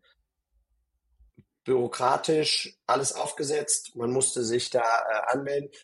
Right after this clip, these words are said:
Im Endeffekt war nach, war weniger vier-, als vierundzwanzig Stunden die, die zweihundert Millionen weg, weniger als fünf Prozent der Kunden, die ein-,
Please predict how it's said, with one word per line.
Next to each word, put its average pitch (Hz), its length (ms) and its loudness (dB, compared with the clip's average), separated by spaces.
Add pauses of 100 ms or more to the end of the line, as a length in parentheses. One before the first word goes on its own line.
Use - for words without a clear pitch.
(100)
Im 113 140 -2
Endeffekt 123 480 0
war 120 160 0
nach, 117 180 -6 (120)
war 107 260 -6
weniger 131 320 0
vier-, 143 340 -2
als 123 140 -4
vierundzwanzig 131 500 -4
Stunden 143 460 -2 (380)
die, 113 260 -4
die 117 120 -6
zweihundert 135 400 0
Millionen 120 320 2
weg, 131 320 -2
weniger 135 500 2
als - 380 -4 (140)
fünf 160 240 0
Prozent 143 340 0
der 123 100 2
Kunden, 147 300 -6
die 123 100 -2
ein-, 120 200 0